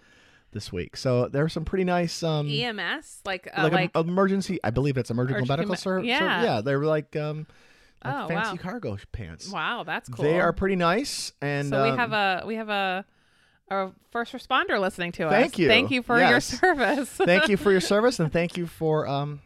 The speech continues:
Speaker 1: supporting the show.
Speaker 2: Yeah.
Speaker 1: A great way to support the show is to click through our link, uh, sunshinestatepodcast dot com. Click on the Shop at Amazon link, and whatever you buy,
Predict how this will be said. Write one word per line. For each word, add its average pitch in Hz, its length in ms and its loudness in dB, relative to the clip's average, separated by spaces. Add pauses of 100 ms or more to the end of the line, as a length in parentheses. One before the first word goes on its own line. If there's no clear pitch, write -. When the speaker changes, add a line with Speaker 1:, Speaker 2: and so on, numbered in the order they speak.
(180)
Speaker 1:
supporting - 460 -12
the 147 40 -8
show. 175 460 -6
Speaker 2:
Yeah. 185 360 -4
Speaker 1:
A 135 60 -4
great 151 200 4
way 151 80 6
to 143 60 0
support 156 280 -6
the - 60 -20
show 180 200 -4
is 147 100 -4
to 127 60 -10
click - 220 -8
through 131 220 -4
our 120 180 -2
link, 170 400 -8 (420)
uh, 107 200 -6
sunshinestatepodcast 120 1080 -6
dot 120 180 -4
com. 165 460 -4
Click - 200 -6
on 120 180 -2
the 113 100 0
Shop 135 240 -4
at 135 60 -6
Amazon 147 360 0
link, 139 220 -2
and 110 80 0
whatever 120 180 4
you 120 100 0
buy, 110 400 0